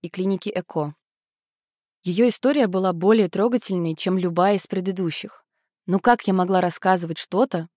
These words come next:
после Хайди? Почему после кучи пресных рассказов так вышло,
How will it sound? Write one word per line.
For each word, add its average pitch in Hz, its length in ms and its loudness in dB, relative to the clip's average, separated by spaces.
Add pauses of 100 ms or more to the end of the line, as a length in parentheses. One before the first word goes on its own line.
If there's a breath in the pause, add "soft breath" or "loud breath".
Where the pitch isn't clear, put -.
после 190 280 -2
Хайди? 165 520 -2 (960)
Почему 240 460 4
после 180 340 -2
кучи 240 360 -2
пресных 196 480 0
рассказов 180 540 0 (240)
так 170 180 -4
вышло, 170 460 -4